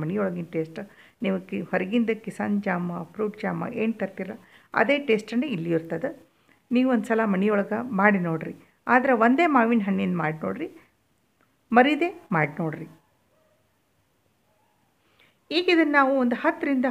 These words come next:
ಹದಿನೈದು ನಿಮಿಷ ಕುದಿಸ್ಬೇಕು. ಗಟ್ಟಿ ಆಕೋತಾ ಬರ್ತದೆ. ಸ್ವಲ್ಪ ಗಟ್ಟಿ ಆದ ನಂತರ ನಾವು ಇದನ್ನು ಕೆಳಗೆ ಇಳಿಸ್-, ಇಳಿಸ್ಬೋದು. ಇನ್ನೊಂದು ಇಲ್ಲಿ ಮುಖ್ಯವಾದ ವಿಚಾರ ಅಂದ್ರೆ, ಇದೇನಾರೇ ಒಂದು ಸ್ವಲ್ಪ ನಿಮಗೆ ತಿಳುವಾಗಿದ್ದು ಅನಿಸ್ತಂದ್ರೆ,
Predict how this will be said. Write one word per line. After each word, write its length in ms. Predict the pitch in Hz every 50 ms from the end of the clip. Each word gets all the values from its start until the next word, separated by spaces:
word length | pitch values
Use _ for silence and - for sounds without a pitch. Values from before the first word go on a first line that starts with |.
| 254
ಹದಿನೈದು 320 | 214 170 - 196 190 190 185
ನಿಮಿಷ 180 | 185 180 - - 147 - -
ಕುದಿಸ್ಬೇಕು. 540 | - 170 156 170 - - 170 160 - - 320 415 - - - _ _ _ _ _ - 220
ಗಟ್ಟಿ 300 | 262 254 254 - - 349 339 262
ಆಕೋತಾ 340 | 214 214 - 202 202 - 208 180
ಬರ್ತದೆ. 360 | 180 175 - 175 160 - 254 311 - - - _ _ _ _ _
ಸ್ವಲ್ಪ 260 | - 285 302 302 294 349 233 233
ಗಟ್ಟಿ 240 | 214 208 - 247 233 208
ಆದ 100 | 190 170 - 240
ನಂತರ 200 | 277 277 285 262 226 208
ನಾವು 100 | 196 180 180
ಇದನ್ನು 220 | 165 - 180 185 196 190 -
ಕೆಳಗೆ 320 | 185 175 175 196 190 202 190 - -
ಇಳಿಸ್-, 280 | 170 170 165 - - - _ _ _ _ _ _ _ _ _ _ _ _ - -
ಇಳಿಸ್ಬೋದು. 500 | 202 185 185 - - 165 160 165 - 311 453 480 - - _ _ _ _ _ _ _ _ _ _ _ _ _ _ _ _ _ _ - 311
ಇನ್ನೊಂದು 300 | 339 349 381 381 370 330 311
ಇಲ್ಲಿ 200 | 294 285 285 294 285 - - - - _ _ _ _ _ - 269
ಮುಖ್ಯವಾದ 380 | 302 - - 247 254 233 202 190 190
ವಿಚಾರ 240 | 190 190 - 208 202 196 208
ಅಂದ್ರೆ, 240 | 226 240 285 220 202 226 - - - _ _ _ _ _ _ _ _ _ - 277
ಇದೇನಾರೇ 420 | 262 294 302 330 339 349 330 311 294
ಒಂದು 120 | 285 269 277
ಸ್ವಲ್ಪ 200 | 269 254 254 - 247 233 233
ನಿಮಗೆ 300 | 233 226 226 208 220 214 214 214 208 - - _ _ _ _ -
ತಿಳುವಾಗಿದ್ದು 680 | - 269 277 302 294 262 226 208 190 196 214 190 - 208 208 - - - 202
ಅನಿಸ್ತಂದ್ರೆ, 580 | 214 240 233 - - - 226 214 202 202 196